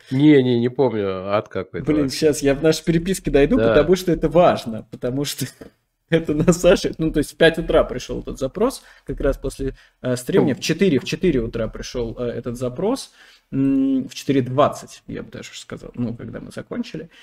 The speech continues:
Speaker 2: М, и, э,
Speaker 1: Соберу. <laughs> Он
Speaker 2: Вот,
Speaker 1: Я
Speaker 2: вот.
Speaker 1: сначала прочитал, что он соберолог.
Speaker 2: И я сначала прочитал, что он соберолог.
Speaker 1: Но
Speaker 2: Но
Speaker 1: он
Speaker 2: потом Са-,
Speaker 1: собриолог.
Speaker 2: Саша
Speaker 1: Собриолог.
Speaker 2: вчитался. Да, он собриолог, чтобы вы понимали, что такое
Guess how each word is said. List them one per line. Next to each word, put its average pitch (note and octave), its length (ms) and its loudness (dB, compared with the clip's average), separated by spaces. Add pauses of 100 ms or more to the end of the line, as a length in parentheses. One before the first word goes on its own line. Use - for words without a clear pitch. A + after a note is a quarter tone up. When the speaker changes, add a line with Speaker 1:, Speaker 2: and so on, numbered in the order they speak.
(200)
Speaker 2:
М, C3+ 500 0
и, C3+ 680 2
э, C3+ 120 -4
Speaker 1:
Соберу. D#3 680 6 (220)
<laughs> - 240 -12
Он G3+ 300 2 (720)
Speaker 2:
Вот, D#3+ 440 8 (160)
Speaker 1:
Я D#3 300 6
Speaker 2:
вот. C#3+ 100 6
Speaker 1:
сначала F#3+ 320 4
прочитал, F#3 480 0
что F3+ 140 -2
он F3 80 2
соберолог. D#3+ 840 2
Speaker 2:
И F#3+ 60 6
я G3+ 300 10
сначала F#3+ 480 6
прочитал, D#3+ 480 2
что D3 220 -6
он D3 80 -6
соберолог. C#3 580 -2 (380)
Speaker 1:
Но D3 160 6
Speaker 2:
Но G3+ 60 8
Speaker 1:
он G3+ 40 6
Speaker 2:
потом F3 220 2
Са-, C#3+ 100 6
Speaker 1:
собриолог. E3 580 6
Speaker 2:
Саша E3+ 380 2
Speaker 1:
Собриолог. E3 560 0
Speaker 2:
вчитался. G2 160 -18
Да, C#3 300 -4
он B3 160 -4
собриолог, E3 800 -4
чтобы C#3+ 240 -12
вы D#3 100 -10
понимали, F3 540 -4
что - 180 -8
такое G3 560 -4